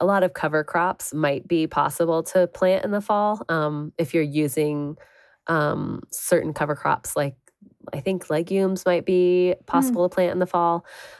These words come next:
Speaker 1: Um, definitely clovers. And I mean, they're in some areas a native
Speaker 2: Yeah.
Speaker 1: species. So, um, depending on what, what people are doing in their vineyards, um, if you've listened to our podcast, you know that at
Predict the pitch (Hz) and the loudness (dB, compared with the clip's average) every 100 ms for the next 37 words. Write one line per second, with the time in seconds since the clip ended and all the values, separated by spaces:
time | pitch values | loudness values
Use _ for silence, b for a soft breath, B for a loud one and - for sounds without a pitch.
0 | - 165 151 170 180 175 156 - 151 147 | -4 -2 2 2 4 2 0 0 2 2
1 | 160 160 160 160 - 156 151 - _ - | 2 2 2 0 0 0 -2 -4 _ -6
2 | 151 147 143 147 143 143 - _ - 160 | -2 0 2 2 2 -2 -6 _ -6 -2
3 | 151 139 123 107 147 147 135 98 147 147 | 0 0 0 0 0 0 -2 0 0 0
4 | - - - - - - - 285 196 143 | -8 -16 -20 -20 -12 -8 0 0 0 -2
5 | 151 - 151 143 151 - B B - 156 | -4 -2 2 2 0 -6 B B 0 2
6 | 147 143 147 - B B B B _ - | 2 0 -4 -8 B B B B _ -4
7 | 170 175 170 151 143 147 147 - - 165 | 0 2 4 2 2 2 2 -6 -12 0
8 | 160 147 - - - 175 143 139 147 131 | 0 0 -6 -6 -4 0 0 0 -2 0
9 | - 156 143 143 143 165 156 147 143 143 | 0 0 0 -4 -2 0 2 0 0 -2
10 | 151 139 151 156 - 156 139 143 143 147 | -2 0 -2 -2 -4 -2 -2 -2 -4 -8
11 | _ _ _ _ - 160 151 156 147 147 | _ _ _ _ -2 0 2 2 2 -2
12 | 143 131 143 123 127 135 139 - 147 139 | -2 0 0 0 0 -2 -2 0 0 2
13 | 107 143 147 - - 151 | 2 2 0 -2 -4 -4